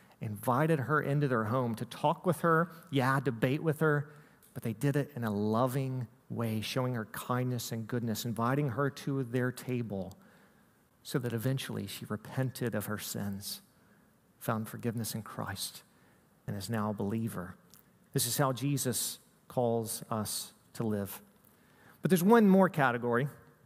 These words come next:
that we should note, and it's number three. Jesus calls us to be self-discerning. Jesus calls us to be self-discerning.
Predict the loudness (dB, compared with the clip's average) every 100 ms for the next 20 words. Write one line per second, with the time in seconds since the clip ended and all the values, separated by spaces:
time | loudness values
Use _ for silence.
0 | _ _ _ _ _ _ -14 -2 0 2
1 | 0 0 2 2 2 -2 -4 0 0 -2
2 | -6 -2 2 2 0 0 0 -2 -6 -14
3 | -20 -20 -20 -12 -6 2 4 6 4 2
4 | 0 2 4 4 2 2 2 0 -4 -4
5 | -4 -2 -2 -4 -2 0 0 -2 -10 -16
6 | _ _ _ _ -10 -4 -2 -2 -2 -10
7 | -20 -20 _ _ _ _ _ _ _ _
8 | 0 2 2 0 2 4 4 4 2 2
9 | -2 -4 -2 0 -2 -6 -16 -20 -20 _
10 | _ _ _ -2 -2 -2 -6 -2 0 -2